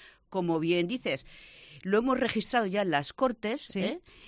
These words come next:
Speaker 1: Y lo que queremos es aprovechar el reclamo de esta reliquia. Recordamos que es el cáliz de la última cena ligada a la comunidad aragonesa durante la Edad Media y que se trasladó a Valencia en el siglo quince.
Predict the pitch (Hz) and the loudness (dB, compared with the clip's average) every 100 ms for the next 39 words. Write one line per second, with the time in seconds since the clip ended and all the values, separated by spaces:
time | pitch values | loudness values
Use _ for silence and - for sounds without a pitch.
0 | 151 - 185 180 180 185 214 254 254 254 | -8 -2 0 0 -2 -2 -2 -2 -4 -6
1 | 262 240 202 175 - 233 240 214 190 185 | -6 -2 0 0 -2 -4 -4 -4 -6 -6
2 | 196 190 170 226 - 269 220 165 220 - | -4 -2 0 -2 -2 -4 0 2 2 0
3 | 180 202 269 _ - - 151 151 151 208 | -2 -4 -6 _ -20 -10 -8 -4 -2 -2
4 | 208 202 180 165 - 233 190 156 147 143 | -2 -6 -6 -6 -2 -2 -2 -4 -2 0
5 | 156 180 170 175 165 156 143 220 208 143 | 0 -2 -4 -2 -2 -4 -6 -8 -4 -4
6 | 127 147 147 143 208 190 117 139 135 - | -4 -2 -2 -2 -2 -2 -4 -4 -6 -4
7 | 139 139 190 214 208 190 208 196 220 214 | -4 -4 -6 -6 -6 -4 -4 -4 -2 2
8 | 180 170 165 156 147 175 202 _ - - | 2 2 0 0 0 0 -4 _ -20 -20
9 | - - 214 254 240 262 - 247 233 262 | -14 -2 0 2 0 -2 -2 -6 -4 -4
10 | 226 233 214 208 196 196 185 180 180 190 | -4 -4 -4 -2 0 2 2 0 -2 -4
11 | 202 196 - 165 143 127 - 156 170 160 | -2 -2 -2 -2 -2 -4 -4 -2 0 0
12 | 147 117 110 104 - 127 - | -2 -2 -4 -6 -8 -10 -10